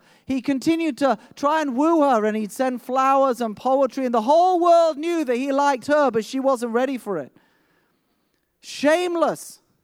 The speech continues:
Like, I mean, there was no, uh, there's no shame in this guy. And after about eighteen months, she came round. Now, listen, I'm not recommending this, right? This is like, you know,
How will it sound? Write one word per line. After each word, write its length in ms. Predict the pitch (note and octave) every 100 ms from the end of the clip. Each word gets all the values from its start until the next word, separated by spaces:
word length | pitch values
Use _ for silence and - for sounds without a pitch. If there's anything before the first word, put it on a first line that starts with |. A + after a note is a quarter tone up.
| _ _ _ _ _ _ _
Like, 260 | A#3+ B3+ G#3
I 80 |
mean, 180 | B3+ C#4+
there 80 | C#4+
was 240 | D4 C4
no, 380 | C4 D#4+ E4+ B3+ - _
uh, 260 | A3 G#3+ B3
there's 160 | D4+
no 180 | C#4+ E4
shame 420 | - - D#4 F4
in 120 | E4 D4+
this 180 | D4
guy. 420 | - B3+ D#4+ D#4 G3 - -
And 120 | B3+
after 280 | D#4 - D4+
about 280 | C#4 B3 B3
eighteen 560 | E4 B3 - D#4+ D4+
months, 440 | C#4+ D#4 C4+ F3 - - _
she 340 | - - D#4+ D#4+
came 280 | D#4 D#4+ D4
round. 480 | D4 F4 D#4+ D#3+ - _ _ _ _ _ _ _ _ _ _ _ _ _ _ _ _ _ _ B3
Now, 180 | B3+ C#4+
listen, 240 | E4+ C#4+
I'm 140 | B3+ E4+
not 160 | E4+
recommending 880 | A#3 C#4+ - C4 C4+ F4 E4+ D4+ B3
this, 260 | A3 F#3 G#3
right? 200 | F#3+ A#3+
This 200 | C#4 C4
is 80 |
like, 180 | C4+ G3 - - - - - - - - - - _ _
you 100 | B3+
know, 160 | D#4